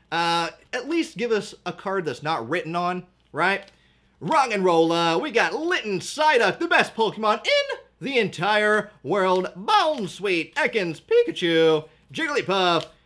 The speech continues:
going into a Stuffle, and an Oshawott. These are about five dollars. I spent five dollars and fifty cents on these at Meijer,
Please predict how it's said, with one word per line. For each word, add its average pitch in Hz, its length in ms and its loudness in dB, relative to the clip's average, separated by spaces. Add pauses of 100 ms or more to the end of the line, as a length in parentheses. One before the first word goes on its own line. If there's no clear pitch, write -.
(160)
going 277 340 0
into 185 600 0
a 156 80 0
Stuffle, 165 840 0 (2500)
and 165 180 -4
an 185 80 -2
Oshawott. 120 560 -4 (2250)
These 269 200 -4
are 269 100 0
about 233 380 0
five 285 760 2
dollars. 190 560 4
I 180 100 -2
spent 190 260 -6
five 202 220 2
dollars 208 260 2
and 170 100 -6
fifty 175 200 -2
cents 165 260 -4
on 160 120 -6
these 156 260 -4
at 165 240 2
Meijer, 139 720 0